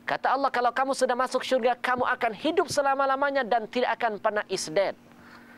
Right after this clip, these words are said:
Maksudnya tidak akan pernah roji'un. Di dunia ada saat hidup, ada saat mati. Kalau masuk syurga nggak pernah mati-mati.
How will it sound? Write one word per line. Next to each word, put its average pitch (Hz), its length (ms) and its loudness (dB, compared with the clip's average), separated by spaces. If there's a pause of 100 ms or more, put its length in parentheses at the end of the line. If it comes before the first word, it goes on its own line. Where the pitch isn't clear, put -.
(140)
Maksudnya 220 440 -2
tidak 220 280 0
akan 196 240 -4
pernah 196 280 0
roji'un. 165 520 -2 (680)
Di - 100 -2
dunia 269 420 0 (280)
ada 143 200 -2
saat 185 220 -2
hidup, 190 260 -2
ada 170 180 0
saat 156 240 -2
mati. 147 340 -4
Kalau 143 220 -2
masuk 170 260 -4
syurga 151 340 -2
nggak 131 220 -2
pernah 147 240 0
mati-mati. 127 640 -4